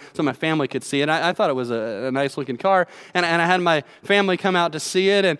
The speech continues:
and one of my sons came out to see it, and, and, and I said, "You know, son, what, what do you think of the car?" <laughs> And he just said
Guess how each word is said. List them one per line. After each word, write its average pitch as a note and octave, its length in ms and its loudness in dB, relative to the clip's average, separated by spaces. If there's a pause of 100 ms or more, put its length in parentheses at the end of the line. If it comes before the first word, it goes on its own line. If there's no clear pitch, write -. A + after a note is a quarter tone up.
(160)
and E3 100 2
one A3 100 6
of B3 60 4
my G3 120 4
sons G#3 360 2
came G3 180 2
out F#3+ 140 2
to E3+ 80 -6
see G3+ 220 2
it, G#3+ 120 4
and, D#3+ 140 2 (220)
and, F3 140 -2
and E3+ 120 2
I D#3+ 60 -2
said, F3 220 2
"You E3+ 100 -4
know, E3+ 40 -4
son, A3 280 0
what, F#3+ 100 0
what G3 60 0
do G3 60 -2
you F3+ 60 -4
think G3 180 -4
of F#3+ 40 -2
the F3+ 80 -4
car?" A3+ 380 0 (420)
<laughs> - 400 -16
And D3+ 100 -4
he G3+ 100 0
just F3 200 -4
said C3+ 280 -2